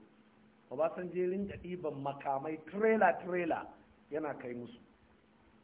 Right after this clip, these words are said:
Haka suka rinka fitowa suna faɗi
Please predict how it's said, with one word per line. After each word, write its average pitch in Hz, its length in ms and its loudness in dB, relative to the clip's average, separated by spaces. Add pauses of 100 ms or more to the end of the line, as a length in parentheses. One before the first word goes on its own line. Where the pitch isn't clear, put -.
(1080)
Haka 180 280 -6
suka 175 160 -6
rinka 160 280 -6
fitowa 147 500 -2
suna 151 220 -6
faɗi 135 280 -10